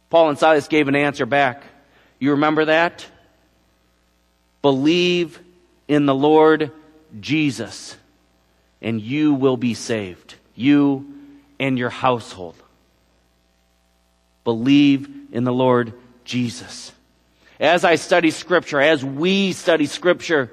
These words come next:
we can clearly see that we need to be saved. Not just Matt, not just the jailer, all of us need to be saved.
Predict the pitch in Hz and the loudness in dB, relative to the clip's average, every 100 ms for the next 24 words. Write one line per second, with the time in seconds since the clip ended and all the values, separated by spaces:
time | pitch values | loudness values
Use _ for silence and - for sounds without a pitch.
0 | - - - 156 208 190 156 - 175 180 | -14 -20 -4 0 0 0 -2 0 2 4
1 | 170 160 - 180 156 127 101 - _ _ | 2 0 -4 -2 0 -2 -6 -20 _ _
2 | _ _ 165 156 165 190 180 175 156 165 | _ _ -2 0 0 2 2 2 2 0
3 | 151 190 185 151 117 - - _ _ _ | 0 0 2 0 -6 -16 -20 _ _ _
4 | _ _ _ _ _ _ _ - 185 247 | _ _ _ _ _ _ _ -2 0 0
5 | 240 240 - 196 208 190 220 - - _ | 2 2 0 -2 0 2 0 -6 -20 _
6 | _ _ _ _ - 175 233 214 247 190 | _ _ _ _ -4 0 0 2 2 2
7 | 208 170 226 214 170 180 - - _ _ | -4 2 4 4 2 -2 -6 -20 _ _
8 | 208 233 233 180 113 87 - - _ _ | 6 6 4 0 -6 -16 -20 -20 _ _
9 | _ _ _ _ _ 160 190 160 165 - | _ _ _ _ _ 0 2 2 0 0
10 | 190 175 131 - | 0 0 -2 -12